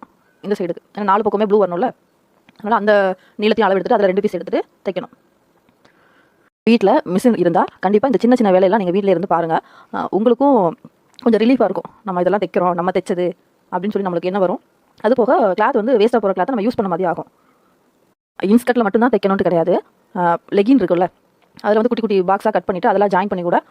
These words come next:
ஒரே மேட்டா தைக்கலாம். உங்ககிட்ட வேஸ்டா எந்தெந்த கிளாத் போகுதோ அது எல்லாமே நீங்க ரீயூஸ் பண்ணலாம் கண்டிப்பா. ஆ, லெகின்ஸ் அந்த பனியன் கிளாத்லாம் யூஸ் பண்ணும்போது நீடில் மட்டும் சேஞ்ச் பண்ணிக்கோங்க. நீடிலோட நம்பர் வந்து கம்மியா இருக்க மாதிரி எடுத்துக்கோங்க. இப்ப நார்மலா நம்ம போட்டிருக்கிறது வந்து பதினாலு போடுவோம்,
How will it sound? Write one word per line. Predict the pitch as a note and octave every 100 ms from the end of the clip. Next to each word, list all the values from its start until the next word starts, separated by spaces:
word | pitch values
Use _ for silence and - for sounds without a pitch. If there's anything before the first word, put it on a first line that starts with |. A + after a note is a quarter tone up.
| -
ஒரே | G3+ G#3+
மேட்டா | F#3+ F#3
தைக்கலாம். | E3+ E3 - _ _ _
உங்ககிட்ட | G3+ A#3+ C#4
வேஸ்டா | G#3+ B3 A#3
எந்தெந்த | G#3+
கிளாத் | G3+ G3
போகுதோ | F3+ G#3
அது |
எல்லாமே | F3 F#3+ A3
நீங்க | F#3+
ரீயூஸ் | G3 A3
பண்ணலாம் | - F3+ F3+
கண்டிப்பா. | E3 E3+ E3+ - _ _ _ _ _ _ _ _ _ _ _ _ _ _ _ _ _ G3
ஆ, | F#3+
லெகின்ஸ் | G3+ G3+ C#4 A#3+ G#3
அந்த | G3+
பனியன் | F3 G3+ A#3+
கிளாத்லாம் | G3 G#3 G#3
யூஸ் | -
பண்ணும்போது | F#3+ E3 G#3+ -
நீடில் | G#3 C4+ G#3
மட்டும் | E3+ A#3 -
சேஞ்ச் | G3
பண்ணிக்கோங்க. | E3 D3 D3 D3 _ _ _ _ -
நீடிலோட | A3 A#3+ G#3 F3
நம்பர் | G#3 B3
வந்து | F3
கம்மியா | - F#3 G3
இருக்க | E3+
மாதிரி | E3 E3
எடுத்துக்கோங்க. | E3 D3+ C#3+ _ _ _ _ _ _ _ -
இப்ப | G3
நார்மலா | F3+ G#3 B3+
நம்ம | G3+ F#3+
போட்டிருக்கிறது | F3+ G#3 G3+
வந்து | F3 F3 D#4 - F#3
பதினாலு | G#3 G3+
போடுவோம், | F#3+ F#3